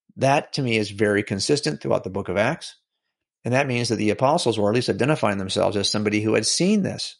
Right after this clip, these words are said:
and they could share this truth as an eyewitness and eventually could author gospels as eyewitnesses. So it's not just the, um, attributions. It's the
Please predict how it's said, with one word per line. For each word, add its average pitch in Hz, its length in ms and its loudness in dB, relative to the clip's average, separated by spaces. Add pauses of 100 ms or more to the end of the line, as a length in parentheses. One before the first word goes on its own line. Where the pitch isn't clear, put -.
(120)
and 113 100 -4
they 101 60 -2
could 101 140 -2
share 190 340 2
this 127 180 0
truth 104 280 -2
as 101 160 0
an 98 80 -4
eyewitness 95 640 -2 (520)
and 131 160 2
eventually 101 680 0 (180)
could - 120 -4 (120)
author 170 520 0 (200)
gospels 85 640 -2
as 92 320 -2
eyewitnesses. 87 760 -4 (380)
So 143 140 2
it's 120 140 0
not 151 240 2
just 113 480 0
the, 104 540 0
um, 90 540 -6
attributions. 117 840 0 (360)
It's 117 220 0
the 107 340 0